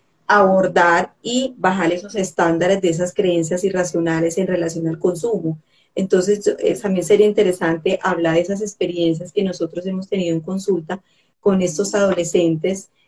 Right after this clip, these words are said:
que ellos básicamente van por un tercero. Sabemos que la mayoría de los que van porque la mamá, eh, los pilló, porque,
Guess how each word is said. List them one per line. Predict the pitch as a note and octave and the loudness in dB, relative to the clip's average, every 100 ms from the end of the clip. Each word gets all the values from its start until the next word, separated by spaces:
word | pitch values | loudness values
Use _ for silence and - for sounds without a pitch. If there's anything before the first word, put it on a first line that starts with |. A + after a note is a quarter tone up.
| _ | _
que | - F3+ E3+ | 2 4 4
ellos | E3 F3+ - | 0 -2 0
básicamente | G3 F#3+ - E3+ E3 D#3+ D#3 F3 - | 0 0 -4 -2 0 0 0 -2 -2
van | E3+ F3 E3+ F#3 - | 0 2 2 -2 -2
por | F#3 | -2
un | E3+ | 0
tercero. | D#3+ G3 B3+ A3 - | -2 -2 0 -2 -4
Sabemos | - E3 E3 E3+ | -4 -4 -4 -6
que | - | -4
la | G3+ | -4
mayoría | F3 E3+ E3 D#3+ E3 | -4 -6 -6 -4 -4
de | |
los | G3 - | -4 -4
que | F#3 | -2
van | E3+ E3+ | -2 -4
porque | - A3 - | -4 -4 0
la | E3+ E3 | 0 0
mamá, | E3 D#3+ D#3+ _ - _ | -4 -6 -8 _ -20 _
eh, | - G3 G3 G3 F#3+ | 2 6 8 6 4
los | F#3+ F#3+ - | 2 0 -2
pilló, | F#3+ E3 G3 G#3+ | -6 2 6 6
porque, | G#3+ B3 B3 G#3 F3+ F3+ F3+ E3+ | 4 0 0 2 4 4 4 2